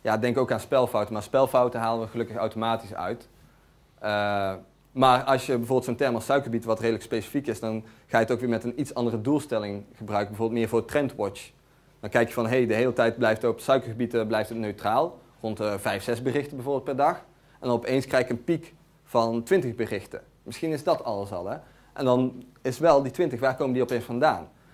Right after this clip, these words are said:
En dan kan bijvoorbeeld zijn dat bijvoorbeeld de dag daarvoor iemand getwitterd heeft dat die, eh, dat, eh, suikerbieten kankerbestrijdend zijn. En dat is de dag daarna opgepakt weer door wat anderen. En dan zie je dus opeens een hele ontwikkeling.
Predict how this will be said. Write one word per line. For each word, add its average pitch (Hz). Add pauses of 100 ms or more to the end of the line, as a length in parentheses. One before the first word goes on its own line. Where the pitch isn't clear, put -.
(160)
En 190
dan 139
kan 147
bijvoorbeeld 123
zijn 123
dat 113
bijvoorbeeld 113
de 117
dag 113
daarvoor 120
iemand 131
getwitterd 131
heeft 117
dat 107
die, 113
eh, 107 (680)
dat, 104
eh, 104 (100)
suikerbieten 117
kankerbestrijdend 123
zijn. 110
En -
dat 110
is 110
de 113
dag 113
daarna 117
opgepakt -
weer 120
door 113
wat 107
anderen. 127
En -
dan 117
zie 139
je 131
dus 113
opeens 110
een 110
hele 117
ontwikkeling. 120